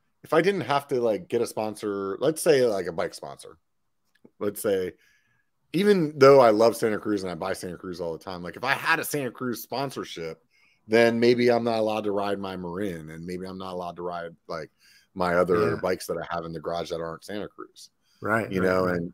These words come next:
Speaker 1: and then, then that makes it feel like, well, that's not, that's not letting me just be me, right? You
Speaker 2: Right,
Speaker 1: know what I
Speaker 2: right.
Speaker 1: mean? So I'd rather have, like,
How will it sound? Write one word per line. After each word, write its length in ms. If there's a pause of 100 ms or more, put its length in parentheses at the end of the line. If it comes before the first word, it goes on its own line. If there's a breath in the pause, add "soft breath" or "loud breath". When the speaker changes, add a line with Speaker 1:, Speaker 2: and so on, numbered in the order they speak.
Speaker 1:
and 160
then, 480
then 280
that 180
makes 280
it 140
feel 300
like, 360 (460)
well, 200
that's 280
not, 320 (280)
that's 200
not 140
letting 240
me 100
just 220
be 100
me, 280
right? 320
You 420
Speaker 2:
Right, 100
Speaker 1:
know 60
what 80
I 40
Speaker 2:
right. 60
Speaker 1:
mean? 280 (500)
So 220
I'd 160
rather 380
have, 400
like, 340